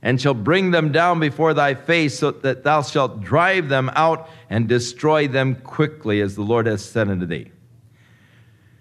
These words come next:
Now, he said, when you get in the land and God has driven out the enemy, and you've gone in and possessed them and wiped them out, then beware of self-righteousness.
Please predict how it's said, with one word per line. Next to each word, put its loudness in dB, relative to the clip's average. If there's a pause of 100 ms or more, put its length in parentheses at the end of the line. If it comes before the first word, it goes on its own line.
(720)
Now, 0 (120)
he -2
said, 0
when 0
you -2
get 0
in -2
the 0
land 0
and -4
God 2
has -4
driven -2
out -2
the 0
enemy, 0 (340)
and -2
you've -4
gone 2
in 0
and -4
possessed 0
them -4
and -2
wiped -2
them -6
out, -2
then -4 (720)
beware -2
of -2
self-righteousness. -6